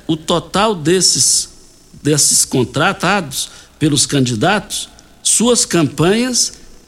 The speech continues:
que devem obrigatoriamente pagas, tem que ser. E o total de votos nominais que eles receberam no pleito de dois de outubro.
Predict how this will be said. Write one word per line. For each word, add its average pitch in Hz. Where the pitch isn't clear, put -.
que 202
devem 160
obrigatoriamente 190
pagas, 117
tem 117
que 123
ser. 110
E 107
o 127
total 170
de 123
votos 120
nominais 127
que 147
eles 151
receberam 120
no 104
pleito 113
de 104
dois 101
de 107
outubro. 98